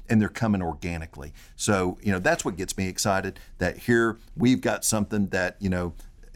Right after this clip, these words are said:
private sectors have come in, made a commitment to Florida, made something that's attractive. And you know what we should do as government is we should water it, we should fertilize it, and we should help it grow and prosper.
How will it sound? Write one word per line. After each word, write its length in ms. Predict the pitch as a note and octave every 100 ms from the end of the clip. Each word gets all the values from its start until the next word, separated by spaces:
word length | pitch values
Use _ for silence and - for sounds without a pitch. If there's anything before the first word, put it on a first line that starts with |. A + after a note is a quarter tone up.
| -
private 320 | - A2 A2 -
sectors 440 | G#2 G2 G2+ F#2
have 160 | F2 -
come 200 | G2+ F#2+
in, 300 | F#2+ F#2+ F#2 - -
made 180 | F#2 F#2+
a 80 | F2
commitment 400 | - F#2+ - C#2+
to 60 |
Florida, 420 | E2+ F#2+ F#2+ F#2+ - - -
made 280 | F2 G#2 G2
something 260 | G2 -
that's 140 | F2 -
attractive. 580 | D#2 G2+ F#2 F#2 F#2+ -
And 220 | F#2+ F#2+ A2+
you 120 | B2
know 80 | C#3
what 120 | C#3
we 60 | A#2+
should 160 | A#2
do 100 | A2+
as 100 | A2
government 380 | G2+ A2 G#2+ G#2+ - -
is 180 | - E2
we 140 | F#2
should 280 | - D2+ D2
water 320 | F2+ G2 G2+
it, 120 | G2+ -
we 120 | -
should 180 | - -
fertilize 580 | - G2 F#2+ F2+ F2+ E2+
it, 80 |
and 60 | -
we 80 | E2+
should 140 | D2+
help 220 | - F2
it 120 | E2+ -
grow 220 | F2 D#2+
and 100 | D2+
prosper. 440 | D#2 D2+ - D#2